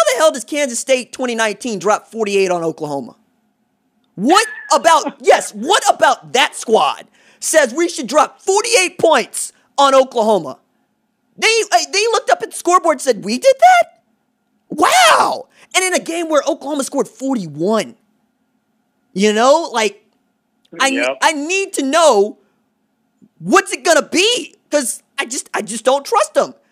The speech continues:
Speaker 1: If they get through October, come see me. Come see me. Because even in this shortened season, I, I still think there are four teams in there that could give them problems. And last year,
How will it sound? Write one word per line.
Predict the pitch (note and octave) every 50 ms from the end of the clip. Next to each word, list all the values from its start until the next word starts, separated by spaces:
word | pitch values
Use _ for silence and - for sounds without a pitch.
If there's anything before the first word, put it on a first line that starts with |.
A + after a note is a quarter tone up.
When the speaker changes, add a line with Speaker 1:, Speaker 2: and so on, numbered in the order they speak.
| _ _ _ -
Speaker 1:
If | A#3+ A3+ A#3
they | D#4+ E4+
get | E4+ F4+ E4+
through | - D4+ D4
October, | C4+ C#4 - D4 D4 D#4+ D#4+ E4 B3 F3+ _ _ _ _ _ _ _ _ _
come | - C4+ C4 B3+
see | A#3+ - A#3 G3
me. | - - - _ _ _ _ _ _ _ _ _ _ _ _ _ -
Come | - F#3+ - B3
see | - - - F3
me. | D#3 -
Because | C3+ F3 - C4+ A#3 A3 -
even | C#4+ G4+ F4 D#4+
in | D4 C4
this | A3 F3+ - -
shortened | - D4 D4 - - A3+
season, | - - - A3+ A3 E3+ F3+ D#3+ C#3+ - _ _ _ _ _ -
I, | - A3 G3+ - _ _ _ _ _ _ _ _ _ _ _ -
I | G3
still | F#3+ - - - C4+ C4+ C#4 C4+
think | - B3+ A#3+ A3+ A3+
there | A#3+ A3+ G3 -
are | F3+ E3+
four | - - C4+ C4+ C#4+ C#4
teams | - C4 A3+ A3 F#3+
in | G#3 F#3+ F3+
there | F3 E3+ E3+ E3 E3 _ _ _ _ -
that | F#3 F#3 F3 - _ _
could | - G3+ F3
give | - A#3+ G#3
them | F#3+ F#3+ D#3+
problems. | - A#3 B3+ B3+ A3+ G3+ F#3 F3+ F3 - -
And | F#3 F#3
last | A3+ C4+ D#4 D4+ - -
year, | A#3+ A3+